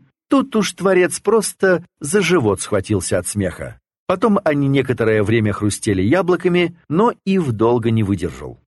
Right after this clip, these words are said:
«Слушай, а зачем ты все это затеял?» Творец посмотрел на него невинными глазами и простодушно спросил: «Что?» Ив фыркнул.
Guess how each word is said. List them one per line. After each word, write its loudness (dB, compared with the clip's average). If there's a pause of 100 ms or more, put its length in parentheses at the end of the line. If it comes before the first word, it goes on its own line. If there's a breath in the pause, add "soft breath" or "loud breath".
(220)
«Слушай, 0
а 2
зачем 0
ты -2
все -2
это 0 (120)
затеял?» -4 (760)
Творец 0
посмотрел 0
на 2
него 2
невинными 0
глазами 0
и -10
простодушно -6
спросил: -6 (320)
«Что?» -4 (540)
Ив 0 (100)
фыркнул. -2